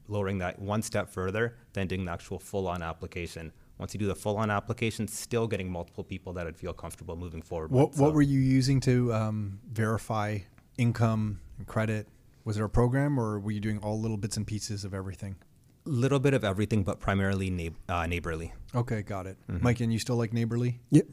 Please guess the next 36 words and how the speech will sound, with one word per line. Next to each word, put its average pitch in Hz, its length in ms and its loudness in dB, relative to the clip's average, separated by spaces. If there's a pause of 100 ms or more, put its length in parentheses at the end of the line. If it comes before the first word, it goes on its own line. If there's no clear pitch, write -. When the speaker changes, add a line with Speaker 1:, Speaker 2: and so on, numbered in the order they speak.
(160)
Speaker 2:
Yeah, 127 100 6
Speaker 3:
Yeah, 107 140 4
Speaker 2:
got 117 240 2
Speaker 3:
Neigh-, 92 40 -6
Speaker 2:
it. - 60 -4
Speaker 3:
Neighborly's 107 280 2
Speaker 2:
So 123 60 2
you, 123 120 8
Speaker 3:
good. 127 280 6
Speaker 2:
you 135 140 6
were 127 120 4
using 117 300 2
Google 139 300 2
Forms 123 560 2
off 120 260 -2
the 131 140 -6
ad 110 300 0
to - 80 -8
collect 110 560 -4 (240)
tenant 110 280 0
information, 110 680 -2 (200)
so - 100 0
Speaker 1:
Right. 95 60 6
Speaker 2:
that 107 100 4
would 110 120 0
automate 113 480 2
some 113 180 -2
of 104 160 -2
the 104 60 -4
booking 107 400 -2
of 107 180 -2
the 101 80 -2
property 107 360 0
showings 113 400 0
for 117 180 0
you? 135 220 2